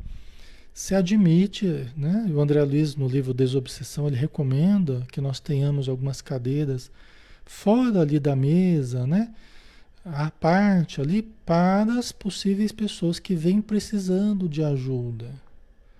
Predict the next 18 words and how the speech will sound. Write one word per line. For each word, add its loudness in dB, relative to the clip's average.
né? -6
Então, -2
algumas 0
pessoas, -4
poucas -2
pessoas, -6
né, -4
são -6
admitidas -4
na -4
reunião -2
mediúnica -2
que -20
estão -2
ali 2
precisando -2
de -2
ajuda, -6